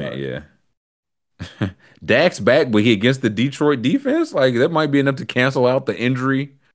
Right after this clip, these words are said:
Speaker 2: Yeah.
Speaker 1: rust.
Speaker 2: That's the Tony Pollard, uh, seven hundred yard week.
Speaker 1: Uh, well, that means Zeke getting six hundred. A tight end, though.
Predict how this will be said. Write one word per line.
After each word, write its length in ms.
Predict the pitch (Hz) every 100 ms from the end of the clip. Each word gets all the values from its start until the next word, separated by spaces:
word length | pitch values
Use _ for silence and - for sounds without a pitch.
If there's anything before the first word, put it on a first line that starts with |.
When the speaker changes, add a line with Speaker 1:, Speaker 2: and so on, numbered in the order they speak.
| _ _
Speaker 2:
Yeah. 140 | 90 87
Speaker 1:
rust. 540 | 107 120 139 - - _ _ _ _ _ _ _ _ _ _ _
Speaker 2:
That's 180 | 98 98
the 140 | 104 92
Tony 260 | - 123 98
Pollard, 400 | 95 92 90 85 _ _ _ -
uh, 160 | 71
seven 320 | - 104 82
hundred 240 | 92 87 85
yard 240 | 90 87
week. 320 | 92 92 - _ _ _ _ _ _ _ _ _ _ _ _ _ _ -
Speaker 1:
Uh, 360 | 220 208 - 85
well, 240 | 71 87
that 80 | 101
means 240 | 113 110
Zeke 200 | 107 135 113
getting 160 | 104
six 240 | - 123 117
hundred. 340 | 135 107 - _ _ _ _ _ _ _ _ _ _ _ _ _ _ _ _ _ _ _ _ _ _ _ -
A 80 | 78
tight 480 | - - 120 123
end, 320 | 90 123 95 71
though. 300 | 55 50